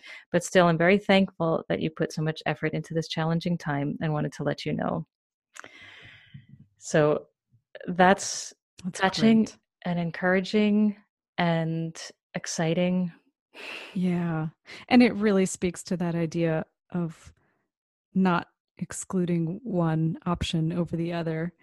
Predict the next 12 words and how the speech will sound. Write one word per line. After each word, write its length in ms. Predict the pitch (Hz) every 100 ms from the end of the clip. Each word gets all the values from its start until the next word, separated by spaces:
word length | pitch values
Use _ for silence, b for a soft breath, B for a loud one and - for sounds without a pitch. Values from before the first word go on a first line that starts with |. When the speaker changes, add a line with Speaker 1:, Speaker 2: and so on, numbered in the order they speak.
| b b b b
Speaker 2:
Um, 80 | 160
Speaker 1:
Exactly. 640 | 180 160 156 165 151 151 b b b b b _ _
Speaker 2:
it's, 380 | 185 - - - -
it's 240 | 180 -
really 340 | 185 175 170 262 _ _ _ _ _ _ _ _ -
these, 340 | 190 175 - - -
these 160 | 180 -
possibilities 640 | - 180 175 170 165 165
going 300 | - 170 165
hand 200 | 170 160
in 80 | 160
hand. 420 | 170 160 165